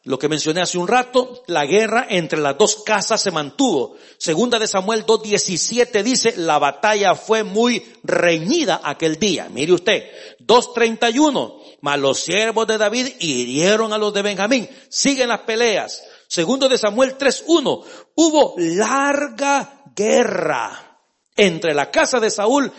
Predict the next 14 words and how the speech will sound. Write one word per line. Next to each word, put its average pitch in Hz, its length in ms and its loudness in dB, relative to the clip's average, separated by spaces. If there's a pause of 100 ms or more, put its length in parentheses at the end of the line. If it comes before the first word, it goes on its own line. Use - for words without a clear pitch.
(200)
y 151 120 2
la 127 220 -2
casa 135 580 -4 (520)
de 120 600 -4
David". 98 440 -2 (2000)
En 156 180 0
el 143 300 0 (560)
versículo 226 480 0
seis, 139 840 -4
de 143 80 -2
la 139 100 0
nueva 226 380 -4
traducción 165 580 -2
viviente, 131 880 -4